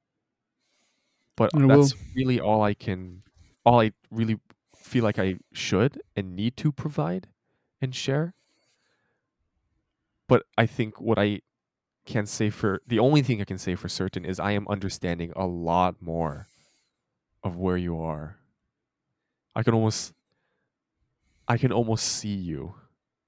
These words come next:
Speaker 1: situated in, in such, uh, for me, what I s-, see is that somehow the distance between you and another person,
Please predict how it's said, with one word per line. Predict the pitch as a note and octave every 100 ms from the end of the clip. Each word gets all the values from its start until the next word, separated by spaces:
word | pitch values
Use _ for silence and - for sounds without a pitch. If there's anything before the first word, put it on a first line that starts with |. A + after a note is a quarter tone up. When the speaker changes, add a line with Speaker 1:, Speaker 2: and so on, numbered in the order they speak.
| _ -
Speaker 1:
situated | - A2+ - F#2+ E2+ C#2+ - _ -
in, | F2+ E2+ - _ _ _ _ _ _ _ _ _ _ _
in | G#2 G2+
such, | - B2+ - - _ _ -
uh, | C3+
for | C3 C#3+
me, | A#2 B2+
what | D#3 A#2
I | A#2+
s-, | A2+ - - - -
see | - - G#2 A#2 C#3+
is | A#2+
that | G#2+ F#2 - _ - - - - - - _ _
somehow | - A#2+ C#3
the | C3
distance | - A#2 - B2 -
between | - A#2+ G#2 F#2+
you | F#2+ G2 A#2 D3+ D#3+ _ _ _ _ _ _ _ _ _
and | A2+
another | G#2+ G2 A2+
person, | - - G2 - D3 F3